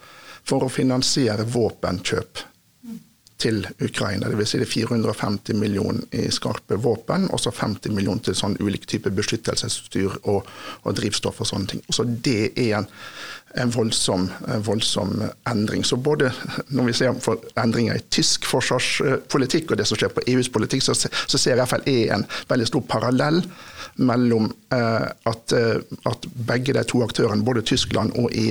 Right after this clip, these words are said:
U, går i retning av å ta et større ansvar for egen, eh, egen sikkerhet. Og det spiller opp igjen til det transatlantiske igjen. Altså at du, du ser altså at når E U tar et større ansvar for egen sikkerhet, så er det også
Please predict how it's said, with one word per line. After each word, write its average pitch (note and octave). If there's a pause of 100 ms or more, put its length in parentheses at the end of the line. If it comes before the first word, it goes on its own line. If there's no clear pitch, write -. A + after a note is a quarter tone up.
U, -
går A#2
i G2+
retning G#2+
av G#2
å -
ta A2
et -
større -
ansvar - (480)
for G#2+ (360)
egen, G2 (100)
eh, - (100)
egen G#2
sikkerhet. -
Og B2
det A2+
spiller G#2+
opp -
igjen G2+
til G2+
det F2+ (320)
transatlantiske G2
igjen. F#2
Altså G#2
at -
du, A2 (340)
du A#2+
ser G2
altså G#2
at - (480)
når A2+ (100)
E A#2+ (180)
U A2+
tar A#2
et -
større A#2+
ansvar A2
for -
egen G#2+
sikkerhet, A#2+
så -
er -
det G2+
også G#2